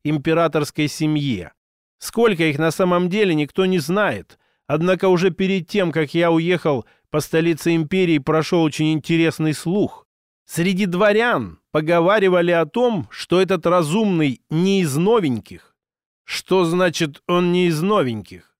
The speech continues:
Задумчиво посмотрел великий князь на своего верного клеврета, медленно показывая тому рукой, чтобы эльф поднялся с колен. «Ты же мне сам докладывал о том, что этот самый граф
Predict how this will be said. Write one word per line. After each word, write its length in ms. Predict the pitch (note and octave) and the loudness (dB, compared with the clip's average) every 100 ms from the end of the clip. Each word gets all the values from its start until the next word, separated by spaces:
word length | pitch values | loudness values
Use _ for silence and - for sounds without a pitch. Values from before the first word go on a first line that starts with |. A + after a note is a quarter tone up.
| _ - | _ -6
Задумчиво 640 | B2+ D#3 E3 E3 D3 D#3+ | -2 0 0 0 0 -2
посмотрел 640 | C#3+ D3+ D3+ D3+ D#3+ D#3+ | -2 -4 -2 -2 0 0
великий 460 | C#3+ D#3 E3 C3+ C#3+ | 2 0 -2 -4 -6
князь 420 | - F3 F3 - _ - | -2 0 0 -4 _ -12
на 120 | C3 | -8
своего 380 | - D#3+ E3 E3 | 0 2 2 2
верного 480 | D#3+ E3+ D#3 D#3 C#3 | 2 0 0 0 -2
клеврета, 760 | D3 D#3+ D#3 F3+ G3 F#3 D3+ - _ _ _ | -2 0 0 0 0 0 -2 -6 _ _ _
медленно 580 | A#2 E3+ G3+ F3 F#3 F3 | -2 0 0 0 0 0
показывая 680 | F3 D3+ F#3 D#3 D#3+ D#3+ D3+ | -2 0 0 2 2 2 2
тому 340 | D#3+ E3+ F3 | 0 0 2
рукой, 560 | E3 D3 - G3+ E3 - _ _ | 2 0 2 2 2 -2 _ _
чтобы 400 | - - E3 D#3 | -10 -2 0 0
эльф 540 | - F3+ F3+ D#3 - - | 0 0 0 -2 -10 -8
поднялся 600 | - C#3+ C#3+ D#3+ D3+ - | -4 0 2 2 0 -2
с 80 | C3+ | -6
колен. 560 | - D#3 D3+ A#2 E2+ C#2+ _ _ _ _ | -2 0 0 -2 -6 -16 _ _ _ _
«Ты 180 | G#3+ G#3 | -2 0
же 140 | A3+ | 0
мне 200 | A#3 A3 | 0 0
сам 340 | - A#3+ G3 | 2 2 2
докладывал 640 | D#3 E3 G#3+ G#3 F3+ F3+ F3+ | 0 0 2 2 2 2 2
о 80 | F3+ | 2
том, 320 | - G#3+ E3+ | 2 0 0
что 180 | - E3+ | 0 0
этот 240 | E3+ D#3 | 0 -2
самый 340 | - F#3+ F3+ D3+ | 0 0 0 0
граф 520 | D#3 G3+ E3 - | 0 0 0 -6